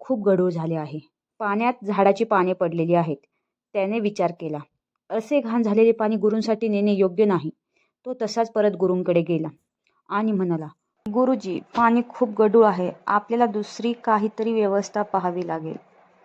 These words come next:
गुरुजी म्हणाले, "अरे, त्यापेक्षा तू असे कर, पुन्हा त्या झऱ्यापाशी जा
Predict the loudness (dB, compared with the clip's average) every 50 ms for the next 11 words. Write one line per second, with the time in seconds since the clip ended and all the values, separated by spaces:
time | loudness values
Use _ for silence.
0 | _ _ _ _ _ _ -10 -10 -6 0 2 4 4 2 2 2 2 2 2 2
1 | 0 -2 -4 -6 -8 -12 -14 -16 _ _ _ _ _ _ _ -4 -2 -2 0 0
2 | -2 -4 -6 -8 _ _ _ _ _ _ -2 -2 0 2 0 -2 0 -2 -4 -2
3 | -2 -2 0 0 0 0 2 0 0 0 0 -4 -6 -6 -6 -8 -12 -20 _ _
4 | _ _ _ _ _ _ _ _ _ _ -2 0 2 2 2 2 2 0 0 0
5 | 0 0 0 0 0 0 -2 -2 -4 -6 -6 -6 -6